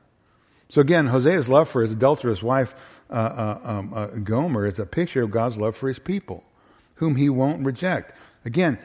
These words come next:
that's the point of the story. That's the point, at least bringing the illustration forward. Now, the whole point of the story, if you wanted to back up just a,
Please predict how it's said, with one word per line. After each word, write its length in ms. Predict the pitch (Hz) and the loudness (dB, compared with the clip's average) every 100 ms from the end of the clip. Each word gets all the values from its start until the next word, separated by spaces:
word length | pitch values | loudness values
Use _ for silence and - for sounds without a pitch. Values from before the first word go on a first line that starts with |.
| - | -10
that's 320 | 110 127 185 - | 0 4 4 2
the 100 | 147 | -2
point 240 | 151 151 | 0 0
of 60 | 104 | 0
the 60 | |
story. 480 | 92 - 117 92 82 - _ _ _ | -2 0 2 0 -6 -18 _ _ _
That's 140 | - 147 | -8 -2
the 80 | 147 | 0
point, 240 | 160 151 | 4 4
at 80 | 135 | 4
least 300 | 139 143 117 | 2 2 2
bringing 220 | 143 135 | 2 4
the 80 | 117 | 4
illustration 600 | 113 - 147 160 156 98 | 2 0 0 2 0 -6
forward. 460 | 98 90 85 - - _ _ _ _ _ _ _ | -8 -8 -8 -14 -20 _ _ _ _ _ _ _
Now, 120 | 120 | 0
the 100 | 120 | 4
whole 140 | 131 135 | 6 6
point 300 | - 156 151 | 4 2 2
of 40 | |
the 80 | 95 | 0
story, 280 | - 107 117 | -2 -2 0
if 60 | |
you 60 | 117 | 0
wanted 140 | 110 | 0
to 60 | 101 | 2
back 200 | 107 104 | 2 2
up 120 | 104 | -2
just 140 | 107 | -2
a, 180 | 101 95 | -4 -4